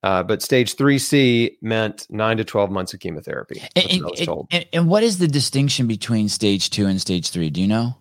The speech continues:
Speaker 1: Yeah. Stage two means the tumor is basically, uh, encapsulated. Stage three s-, means it has spread to your lymph nodes.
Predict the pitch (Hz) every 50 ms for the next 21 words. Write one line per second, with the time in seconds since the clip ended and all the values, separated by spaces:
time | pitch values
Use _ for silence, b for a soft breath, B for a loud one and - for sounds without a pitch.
0 | _ - 147 156 - - - _ B B B B B B B B B - - 190
1 | 196 - - - 202 202 202 190 180 170 160 151 - 135 135 - - - 156 151
2 | 151 147 139 135 107 110 110 107 - - - - _ b b b b b b b
3 | b - 123 101 135 160 175 185 - - 156 139 147 - 101 107 110 107 104 104
4 | 107 110 - - - - 101 101 98 95 95 92 87 - - - - - 131 123
5 | 120 - - 147 156 147 143 131 - - 107 101 87 78 67 - 76 67 - _
6 | - _ _ _ _ - - - 147 135 135 131 117 - - 156 151 165 165 165
7 | 160 156 151 147 - - _ _ _ - - - - - - _ _ - 127 135
8 | 135 131 131 127 120 120 127 120 123 110 - - - - 139 139 135 117 - 131
9 | 120 117 110 117 120 113 104 - 92 87 71 - - - - - -